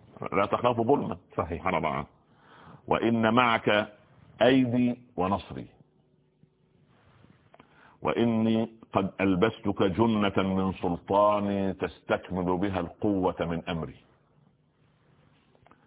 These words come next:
Speaker 1: فأنت جند عظيم من جنودي. مش جندي،
Speaker 2: مم.
Speaker 1: فأنت
Speaker 2: جند
Speaker 1: جند عظيم.
Speaker 2: كثير.
Speaker 1: بعثتك إلى خلق ضعيف من خلقي، لأنه عايز ينزع منه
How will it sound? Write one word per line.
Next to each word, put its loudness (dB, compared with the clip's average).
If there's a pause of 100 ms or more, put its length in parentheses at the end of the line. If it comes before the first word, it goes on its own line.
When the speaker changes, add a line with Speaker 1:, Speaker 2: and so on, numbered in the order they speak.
(300)
Speaker 1:
فأنت 0
جند -2
عظيم -4
من -6
جنودي. -8 (2000)
مش -6
جندي، 0
Speaker 2:
مم. -16 (480)
Speaker 1:
فأنت -2
Speaker 2:
جند 2
Speaker 1:
جند 2 (300)
عظيم. -4
Speaker 2:
كثير. -4 (680)
Speaker 1:
بعثتك 0
إلى 2
خلق 2
ضعيف 0
من -4
خلقي، -2 (340)
لأنه -6
عايز -4
ينزع -4
منه -4